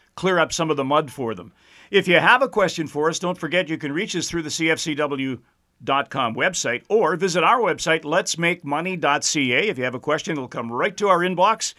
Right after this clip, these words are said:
and we will address it in future episodes. On behalf of the financial coach Ron Hebert, I'm Gord Whitehead. Thanks for joining us.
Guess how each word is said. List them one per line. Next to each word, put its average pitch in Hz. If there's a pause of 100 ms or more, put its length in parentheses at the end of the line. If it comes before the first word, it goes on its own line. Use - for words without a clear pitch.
(280)
and 135
we 147
will 139
address 139
it 156
in 147
future 147
episodes. 110 (540)
On 190
behalf 185
of 190
the 175
financial 180
coach 180
Ron 175
Hebert, 202
I'm 175
Gord 165
Whitehead. 202 (280)
Thanks 254
for 202
joining 170
us. -